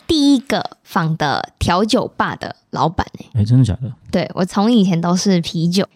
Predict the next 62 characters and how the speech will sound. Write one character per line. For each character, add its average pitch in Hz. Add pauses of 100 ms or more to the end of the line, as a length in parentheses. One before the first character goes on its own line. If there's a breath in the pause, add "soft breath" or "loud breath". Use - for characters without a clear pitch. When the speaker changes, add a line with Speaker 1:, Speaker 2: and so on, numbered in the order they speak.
(140)
Speaker 1:
精 202
酿 190
bar、 170 (680)
餐 330
厅 311
啊， 220
以 175
前 175 (160)
就 196
是 202
A 185
B 175
V 165
是 170
餐 170
厅， - (540 soft breath)
好 202
像 330
都 453
从 285
来 247
没 240
有 226
就 214
是 214
真 208
的 196
是 196
for 170
cocktail 175
bar。 165 (500)
恭 226
喜 233
你 190
成 170
为 165
第 165
一 156
个。 - (540 soft breath)
Speaker 2:
嗯， 123
那 151
为 151
什 113
么 87
会， 101
<laughs> -
为， 120 (760 loud breath)
为 190
什 127
么 104
会 127
想 92
要 98
访 98 (200)
cocktail 98
bar？ 82 (340)
Speaker 1:
因 381
为 415
其 320
实 247
就 269
是 262